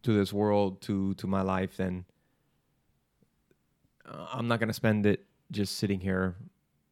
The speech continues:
complaining. I am gonna have days where I'm like, "Fuck everything."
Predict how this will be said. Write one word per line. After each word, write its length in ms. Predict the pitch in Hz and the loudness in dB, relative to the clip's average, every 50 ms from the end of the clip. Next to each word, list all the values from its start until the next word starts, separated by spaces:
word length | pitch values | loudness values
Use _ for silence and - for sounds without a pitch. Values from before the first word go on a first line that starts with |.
| _ _ _ _ _ _ - 202 | _ _ _ _ _ _ -16 -4
complaining. 520 | - 101 92 85 92 90 90 85 80 - - _ _ _ _ _ _ _ _ _ _ _ _ _ _ _ _ _ _ _ _ _ _ _ _ _ _ _ _ | 0 0 0 0 -2 -2 -2 -4 -6 -8 -12 _ _ _ _ _ _ _ _ _ _ _ _ _ _ _ _ _ _ _ _ _ _ _ _ _ _ _ _
I 180 | - 127 127 127 | 8 8 10 10
am 200 | 127 127 131 120 | 10 10 10 10
gonna 160 | 127 123 120 | 10 10 12
have 200 | 127 123 117 104 | 10 10 10 10
days 320 | 120 123 143 160 143 110 | 12 12 12 12 12 10
where 140 | 110 113 117 | 10 10 12
I'm 220 | 113 110 113 113 117 | 12 10 10 10 8
like, 240 | 120 120 117 110 | 8 8 8 6
"Fuck 840 | - - - - - - - - - - - - 170 151 147 - - 147 | 2 -4 -6 -6 -6 -6 -6 -6 -6 -4 -2 6 8 8 8 10 12 12
everything." 580 | 139 156 160 143 123 110 110 110 104 101 120 | 12 12 12 12 10 8 8 6 4 4 2